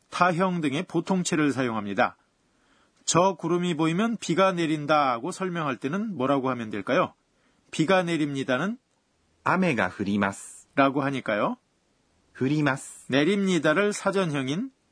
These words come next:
Speaker 2: "降る."
Speaker 1: 예, 응다를 붙여서
Speaker 2: "雨が降るんだ."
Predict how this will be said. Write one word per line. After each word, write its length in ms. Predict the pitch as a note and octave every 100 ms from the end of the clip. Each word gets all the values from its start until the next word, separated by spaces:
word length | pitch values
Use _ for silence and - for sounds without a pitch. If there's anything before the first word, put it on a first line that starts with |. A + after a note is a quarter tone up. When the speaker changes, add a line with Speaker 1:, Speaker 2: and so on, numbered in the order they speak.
| _ _ -
Speaker 2:
"降 120 | D#3+
る." 0 | G#2+ - _ -
Speaker 1:
예, 280 | C#3+ F3 A#3+ _ _ -
응다를 480 | F3+ G3+ F#3+ D#3+ D3
붙여서 540 | A#2+ - C3 C#3+ F#3 A#3 _ _ _ _ _ _
Speaker 2:
"雨 320 | C#3+ F#3 F3
が 160 | B2+ G2+
降 160 | - C3+
る 140 | B2+
ん 140 | F2
だ." 160 | C#2+ -